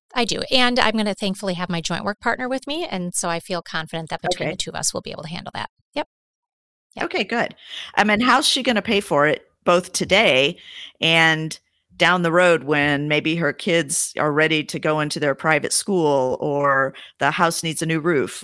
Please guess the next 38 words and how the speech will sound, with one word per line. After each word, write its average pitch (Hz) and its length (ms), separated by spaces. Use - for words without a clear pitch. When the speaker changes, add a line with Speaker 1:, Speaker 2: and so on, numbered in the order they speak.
Speaker 2:
or 139 560
they 156 140
need 151 260
a, 143 320
a - 60
second - 420
car? 202 260
Speaker 1:
<laughs> 190 60
Speaker 2:
How 160 240
is 185 80
she 175 180
Speaker 1:
Yeah. 180 140
Speaker 2:
going 180 100
to - 100
pay 135 200
for - 220
it? - 140
Speaker 1:
Well, 214 220
I 220 100
think 240 200
we've 214 140
done 180 160
a 180 60
good 170 260
job 165 380
of 160 440
really 170 300
looking 170 340
at 190 160
her 214 80
budget 196 400
and 170 140
showing 170 360
her 226 180
how 214 340
that 214 320
is 214 260
possible. 240 640